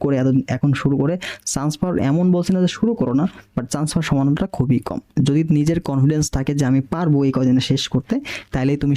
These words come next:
শুরু করতে পারো। আর যদি না হয়, তাহলে তুমি সেকেন্ড টাইমে প্রিপারেশন নাও। তাহলে তুমি কি করবা? এখন থেকেই সেকেন্ড টাইমে প্রিপারেশন খুব ভালো মতো নেওয়ার চেষ্টা করো, ঠিক আছে? তো সেকেন্ড টাইমে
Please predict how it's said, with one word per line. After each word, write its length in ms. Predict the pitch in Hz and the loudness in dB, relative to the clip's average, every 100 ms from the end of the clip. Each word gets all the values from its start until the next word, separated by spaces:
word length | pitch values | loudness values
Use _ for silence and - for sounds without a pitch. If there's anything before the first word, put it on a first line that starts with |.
| - | 0
শুরু 140 | 147 147 | 0 0
করতে 180 | 156 170 | -4 -4
পারো। 120 | 185 254 - | -2 -4 -6
আর 80 | 131 139 | -4 0
যদি 120 | 147 123 123 | 4 4 2
না 80 | 165 - | 0 -4
হয়, 160 | 190 240 - - | -4 -4 -8 -10
তাহলে 180 | - 135 131 | -4 -2 2
তুমি 120 | 190 - - | 0 0 -2
সেকেন্ড 260 | 214 220 185 | 0 0 2
টাইমে 200 | 139 127 131 | 2 2 2
প্রিপারেশন 360 | 120 82 - 110 | 0 0 0 0
নাও। 80 | - | 0
তাহলে 160 | 123 131 | 0 2
তুমি 100 | 139 | 2
কি 60 | 143 147 | 2 2
করবা? 180 | 180 294 - - 127 | 0 -2 -8 -8 -4
এখন 180 | 127 147 147 | 0 2 2
থেকেই 220 | 151 190 220 - | 2 0 -2 -2
সেকেন্ড 280 | 202 226 214 196 | -2 0 0 0
টাইমে 220 | 165 165 | 0 2
প্রিপারেশন 340 | 151 139 131 175 180 | 2 0 0 0 0
খুব 80 | 135 | 0
ভালো 160 | 127 127 131 | 0 0 0
মতো 120 | 135 127 | 2 2
নেওয়ার 160 | 123 123 | 0 -2
চেষ্টা 160 | - | -2
করো, 100 | 123 190 | 0 0
ঠিক 80 | 226 | -2
আছে? 100 | 120 120 - _ | -4 -6 -16 _
তো 60 | 151 147 | -4 -2
সেকেন্ড 260 | 208 214 202 | -2 0 0
টাইমে 180 | 185 180 | 2 0